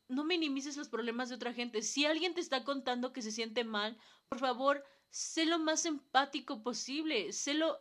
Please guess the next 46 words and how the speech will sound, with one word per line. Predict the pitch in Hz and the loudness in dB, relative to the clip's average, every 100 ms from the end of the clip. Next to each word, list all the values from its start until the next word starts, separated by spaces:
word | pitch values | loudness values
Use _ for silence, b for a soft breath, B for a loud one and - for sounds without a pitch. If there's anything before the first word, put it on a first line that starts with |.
| - | -2
escúchalo | 262 - - 262 311 320 269 220 | -4 -4 -8 -8 -4 0 0 0
y | |
trata | - 240 247 285 | -2 -2 0 0
de | 254 208 | 0 -2
entenderlo. | 220 214 214 202 202 240 262 208 156 | -4 -2 -2 -2 -2 -2 -2 -4 -4
Vuelvo | 175 247 277 | -2 2 2
a | |
lo | 277 | 2
mismo | 220 233 262 | -2 -4 -4
de | 240 | -2
ahorita. | 208 240 240 185 B B B | -2 -2 -4 -6 B B B
Trata | - 240 240 269 | -2 -2 0 0
de | 254 220 214 _ - | 2 0 -2 _ -6
ponerte | 214 208 220 233 254 | -4 -2 -2 -2 -4
en | 247 | -6
tu | 220 | -8
situación. | 190 180 190 208 220 214 B | -10 -6 -4 -2 -4 -4 B
Y | - | -8
no | 233 | -4
solamente | 302 320 254 226 262 262 - - | 0 0 0 0 0 0 -4 0
a, | 196 190 | 2 2
a | 185 202 | 0 -2
la | |
ahí | 202 | -2
se | 214 | -2
va. | 233 240 208 | 0 0 0
Trata | 214 220 262 | -2 0 0
de | |
en | 220 202 | -2 -4
verdad | 170 202 180 202 233 262 | -6 -6 -4 0 0 0
ponerte | - 269 247 247 | -4 -2 -4 -6
en | 247 | -8
su | 226 | -6
situación | 208 202 196 180 202 202 B B | -8 -8 -8 -6 -4 -6 B B
para | - 208 208 | 0 2 2
decir, | 202 247 233 b b - | 0 -2 -4 b b 2
"¿Qué | 302 | 6
haría | 330 339 311 277 | 6 6 4 2
yo | 208 214 | 0 0
si | 233 | -2
estuviera | 269 - 233 208 214 226 - | -6 -6 -4 0 2 2 0
en | 214 196 | -4 -6
su, | - 226 226 220 - | -6 -6 -4 -6 -8
en | 208 214 | -6 -6
su | 220 | -4
lugar? | 208 180 208 185 | -4 0 0 0